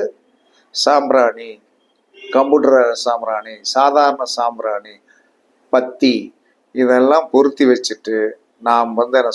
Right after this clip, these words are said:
சொன்னோம்னா, நம்மளுடைய அந்த காற்றின் சக்தியை ஈர்க்கக்கூடிய சக்தியாக நம்ம வந்து வச்சிடணும். அதற்கடுத்து ஜலல-, ஜலலக்கணத்துல போய் பிறந்தவங்க கண்டிப்பாக என்ன செய்ய-, போகும்போது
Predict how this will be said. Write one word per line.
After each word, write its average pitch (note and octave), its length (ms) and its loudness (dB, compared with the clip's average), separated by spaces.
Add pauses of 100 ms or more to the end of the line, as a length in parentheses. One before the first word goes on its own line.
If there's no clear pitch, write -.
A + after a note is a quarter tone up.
சொன்னோம்னா, G#2 460 -8 (300)
நம்மளுடைய B2 420 2
அந்த G#2+ 120 -6 (160)
காற்றின் B2 540 0 (200)
சக்தியை B2 420 -2 (240)
ஈர்க்கக்கூடிய B2+ 540 0 (140)
சக்தியாக A#2+ 500 -4
நம்ம G#2 180 -8
வந்து G#2+ 200 -6
வச்சிடணும். G2 380 -10 (800)
அதற்கடுத்து A2 560 -4 (800)
ஜலல-, C#3 440 4 (140)
ஜலலக்கணத்துல B2+ 720 0
போய் A#2+ 200 -4
பிறந்தவங்க G#2+ 460 -14 (140)
கண்டிப்பாக A#2+ 480 2
என்ன G#2+ 140 -6
செய்ய-, G#2+ 180 -6
போகும்போது C3 300 2